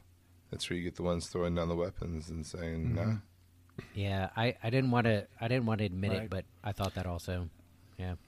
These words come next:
Speaker 1: Hmm.
Speaker 3: he could, he could be the cause.
Speaker 1: I think that's
Speaker 2: It
Speaker 1: more likely, as crazy as he is.
Speaker 2: And then the Mat one with,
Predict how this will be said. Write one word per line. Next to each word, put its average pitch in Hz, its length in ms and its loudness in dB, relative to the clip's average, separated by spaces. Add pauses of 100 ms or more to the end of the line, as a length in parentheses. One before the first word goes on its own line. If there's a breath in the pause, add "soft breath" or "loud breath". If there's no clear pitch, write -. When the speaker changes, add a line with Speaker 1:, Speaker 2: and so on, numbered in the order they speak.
(120)
Speaker 1:
Hmm. 101 160 4
Speaker 3:
he 104 140 -4
could, 113 160 -4
he 104 140 -4
could 98 160 -4
be 98 80 -6
the 90 80 -6
cause. 90 520 -6 (840 loud breath)
Speaker 1:
I 95 60 -6
think 98 200 2
that's 90 140 0
Speaker 2:
It - 60 -2
Speaker 1:
more 90 160 4
likely, 87 380 0
as 80 120 -6
crazy 82 420 -6
as 76 100 -10
he 95 80 -8
is. 87 200 -8
Speaker 2:
And 131 120 0
then 143 120 4
the 131 60 2
Mat 120 320 0
one 135 300 2
with, 123 180 -2